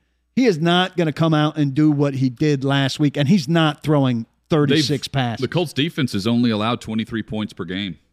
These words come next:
Speaker 1: Yeah.
Speaker 2: on average.
Speaker 1: It's a fine defense. He's
Speaker 2: Um,
Speaker 1: not throwing thirty-six passes against this
Speaker 2: The
Speaker 1: defense.
Speaker 2: thing about Mike White, though, so a question to ponder. If he plays well again tonight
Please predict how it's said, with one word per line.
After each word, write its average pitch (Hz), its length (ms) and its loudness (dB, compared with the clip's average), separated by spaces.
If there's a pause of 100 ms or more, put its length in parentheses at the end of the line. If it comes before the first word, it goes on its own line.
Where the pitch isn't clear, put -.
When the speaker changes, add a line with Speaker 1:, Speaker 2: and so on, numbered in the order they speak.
(160)
Speaker 1:
Yeah. 123 140 -10 (120)
Speaker 2:
on 98 120 -4
average. 101 460 -6
Speaker 1:
It's 190 200 -2
a 180 60 0
fine 208 420 0
defense. 151 380 2
He's 226 180 4
Speaker 2:
Um, 214 120 0
Speaker 1:
not 180 100 -2
throwing 165 220 2
thirty-six 135 420 -2
passes 110 400 -6
against 104 300 -12
this - 40 -10
Speaker 2:
The - 60 -
Speaker 1:
defense. - 100 -6
Speaker 2:
thing 196 160 4
about 190 240 0
Mike 147 280 0
White, 123 260 0
though, 76 240 -2 (800)
so 117 200 2
a 120 120 0
question 170 440 -2
to 127 40 -2
ponder. 98 480 -4 (500)
If 117 180 0
he 226 120 0
plays 196 380 0
well 143 320 2
again 113 520 0
tonight 87 640 -4